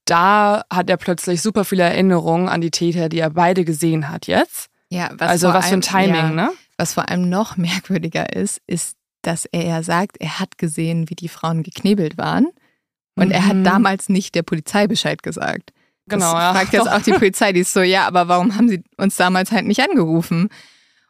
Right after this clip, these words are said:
Speaker 2: Und dann sagt Alex, „Ich dachte, die Typen wollten mit den Frauen im Wald einfach ein bisschen Spaß haben.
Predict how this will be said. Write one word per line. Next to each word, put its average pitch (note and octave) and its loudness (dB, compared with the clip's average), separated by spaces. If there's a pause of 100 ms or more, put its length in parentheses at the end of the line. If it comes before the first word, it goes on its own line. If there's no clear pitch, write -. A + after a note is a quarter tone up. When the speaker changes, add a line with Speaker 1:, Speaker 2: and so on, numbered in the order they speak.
Speaker 2:
Und F#3 -6
dann F3+ 0
sagt E3 -4
Alex, F#3 -6 (360)
„Ich - -8
dachte, B3 -2 (120)
die F#3+ -4
Typen A#3+ 0
wollten F3+ -2
mit F3+ -6
den F3 -4
Frauen F3 -4
im E3 -4
Wald E3+ -2
einfach F3 -4
ein E3+ -4
bisschen F3 -6
Spaß - -2
haben. - -4